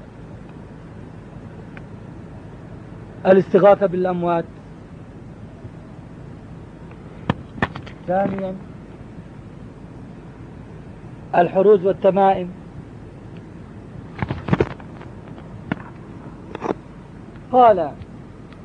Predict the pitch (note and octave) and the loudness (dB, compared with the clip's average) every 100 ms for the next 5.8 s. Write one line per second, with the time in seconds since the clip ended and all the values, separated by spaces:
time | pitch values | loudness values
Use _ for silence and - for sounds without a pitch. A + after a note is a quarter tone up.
0 | - - - - - - - - - - | -16 -14 -14 -14 -14 -14 -14 -14 -16 4
1 | G#3+ B3+ B3+ B3 - A3 C4+ A3+ A3 A3+ | 8 8 8 6 6 8 8 8 4 4
2 | A3 G#3 G#3 G3+ - - - - - - | 2 4 2 2 -6 -14 -14 -16 -16 -16
3 | - - - - - - - - - - | -14 -14 -16 -16 -16 -16 -14 -14 -14 0
4 | G3+ A3 A#3+ B3+ C#4 B3+ A#3+ A3+ A3+ A3 | 8 10 12 12 10 10 8 4 4 4
5 | B3 A#3 A3+ G#3 G#3 A#3 A#3+ | 2 2 2 2 4 4 4